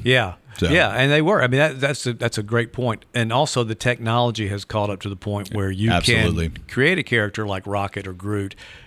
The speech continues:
Speaker 1: and make them, uh, very relatable and, uh, you know, p-, have people care about them.
Speaker 2: That's right.
Speaker 1: <laughs> You know?
Speaker 2: So Machine Man was another kind of
Speaker 1: Yeah,
Speaker 2: minor
Speaker 1: I remember,
Speaker 2: character.
Speaker 1: yeah, I remember that guy too.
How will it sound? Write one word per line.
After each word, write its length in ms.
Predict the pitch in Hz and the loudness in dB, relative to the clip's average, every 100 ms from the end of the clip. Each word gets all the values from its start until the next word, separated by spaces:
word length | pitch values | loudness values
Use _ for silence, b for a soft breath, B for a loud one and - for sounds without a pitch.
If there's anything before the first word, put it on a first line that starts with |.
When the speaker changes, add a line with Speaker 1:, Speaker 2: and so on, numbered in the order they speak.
| B | B
Speaker 1:
and 340 | 107 104 104 107 151 | -4 -2 -4 -8 -6
make 360 | 113 120 120 | 0 2 0
them, 640 | 113 110 113 110 107 110 104 | -2 0 2 2 0 -4 -8
uh, 220 | - 107 | -6 -4
very 240 | 101 110 117 107 | 0 0 2 0
relatable 640 | 107 117 117 110 117 113 - | 0 0 0 0 -2 -2 -4
and, 380 | 107 104 101 95 | -6 -6 -6 -6
uh, 280 | 98 92 92 - | -4 -4 -8 -8
you 140 | 120 | -6
know, 220 | 95 92 101 - 147 220 185 | -4 -6 -10 -14 -14 -16 -10
p-, 80 | 123 | -6
have 160 | - 117 | -2 0
people 240 | 135 120 | 0 -2
care 240 | 101 123 143 | -2 0 0
about 260 | 87 82 | -2 -8
them. 200 | - 80 87 - | -10 -14 -14 -2
Speaker 2:
That's 240 | 87 - | 0 4
right. 240 | 90 80 76 | 4 4 2
Speaker 1:
<laughs> 80 | |
You 60 | 67 | -2
know? 100 | 65 | -2
Speaker 2:
So 220 | - 78 - B 90 B | 0 0 -2 B -10 B
Machine 480 | - 120 - 175 175 | 2 4 4 4 4
Man 260 | 110 87 90 | 4 2 2
was 140 | 87 | 2
another 800 | 90 87 90 87 85 80 82 73 85 - | 2 2 4 2 2 -2 -2 -6 -12 -8
kind 260 | - 92 85 | 0 0 2
of 80 | |
Speaker 1:
Yeah, 220 | 80 123 127 | 2 4 4
Speaker 2:
minor 160 | 90 - | 2 0
Speaker 1:
I 80 | 123 | 2
remember, 240 | 131 127 | 2 2
Speaker 2:
character. 60 | 123 | 2
Speaker 1:
yeah, 140 | 123 | 4
I 40 | 117 | 4
remember 240 | 120 120 | 4 2
that 160 | 120 117 | 2 2
guy 160 | 117 | 0
too. 140 | 113 | 2